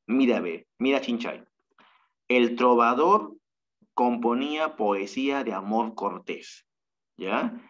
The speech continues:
Esta poesía era oral. El trovador, con un, un instrumento musical, iba por la calle y le cantaba a las muchachas. Eso es poesía, es decir, lírica,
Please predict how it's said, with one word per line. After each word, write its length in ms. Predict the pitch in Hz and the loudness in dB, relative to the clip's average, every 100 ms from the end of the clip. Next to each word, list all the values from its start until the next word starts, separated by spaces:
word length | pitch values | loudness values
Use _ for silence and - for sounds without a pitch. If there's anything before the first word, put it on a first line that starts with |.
| _ _ - | _ _ -6
Esta 340 | 113 120 117 | -4 -2 0
poesía 600 | 165 165 147 143 131 131 120 | 2 2 -2 -2 -2 -2 -2
era 340 | 107 107 - | -2 -2 -4
oral. 440 | 98 117 147 - - _ _ _ _ _ _ | -4 -4 -4 -8 -18 _ _ _ _ _ _
El 220 | 120 117 | 0 0
trovador, 760 | 117 117 113 120 143 185 - - _ | 0 2 4 4 4 2 -2 -14 _
con 260 | 117 113 | 0 0
un, 160 | 117 117 | -4 -4
un 180 | 139 156 | -4 -4
instrumento 640 | 156 - 131 131 143 - 131 | -6 -4 -2 -2 -4 -4 -4
musical, 760 | 117 120 107 - 170 277 - _ _ _ _ _ | -4 -6 -10 -8 -8 -8 -14 _ _ _ _ _
iba 340 | 147 151 143 | 0 2 0
por 160 | 117 104 | -2 -2
la 180 | 101 98 | -4 -4
calle 440 | 160 185 202 196 | -6 -4 -6 -6
y 140 | - 107 | -6 -4
le 160 | 101 | -4
cantaba 640 | - 101 101 131 135 131 135 | -4 -6 -6 -4 -2 -2 -2
a 180 | - | -2
las 200 | 101 95 | -4 -4
muchachas. 640 | 87 90 - - - - _ _ _ _ 120 | -8 -12 -12 -14 -20 -20 _ _ _ _ -2
Eso 260 | 127 127 | -2 -2
es 120 | 127 | -8
poesía, 640 | - 92 95 98 110 85 76 | -6 -6 -6 -6 -8 -10 -10
es 100 | 113 | -8
decir, 320 | 117 120 139 - | -4 0 0 0
lírica, 600 | 120 117 104 101 - | 0 0 -2 -6 -14